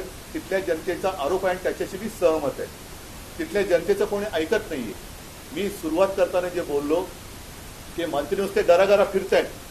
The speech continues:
हे घरदार सोडून फिरतायत, घरोदारी फिरतायत, पण ज्यांचं ऐकायला पाहिजे, म्हणजे हे ना धड शेतकऱ्यांचं ऐकत आहेत, ना शहरातल्या नागरिकांचं ऐकत आहेत.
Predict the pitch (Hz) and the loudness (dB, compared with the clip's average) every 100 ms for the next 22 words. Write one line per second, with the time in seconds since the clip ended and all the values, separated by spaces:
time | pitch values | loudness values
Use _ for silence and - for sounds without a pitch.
0 | - 170 156 156 160 196 190 190 190 196 | -8 -4 2 4 6 4 6 4 4 0
1 | 185 185 135 - - 156 185 180 190 185 | 2 2 2 -2 -2 0 4 4 4 -2
2 | 190 180 - - - - 180 196 - - | 0 2 0 -4 -16 -10 -6 -2 0 -2
3 | - 220 147 147 220 233 165 170 147 147 | 0 -2 0 0 4 4 6 2 0 -6
4 | 147 165 185 185 185 190 202 - 156 - | -6 -2 -2 0 0 0 0 -2 -8 -2
5 | 208 226 196 165 156 143 131 - - - | 0 0 2 2 0 -2 -2 -4 -12 -14
6 | - - 185 202 202 - 160 156 190 190 | -10 0 2 2 -2 -6 0 4 4 2
7 | 185 147 147 220 - 196 185 147 143 151 | -2 -2 -2 -2 -2 0 0 2 -2 -2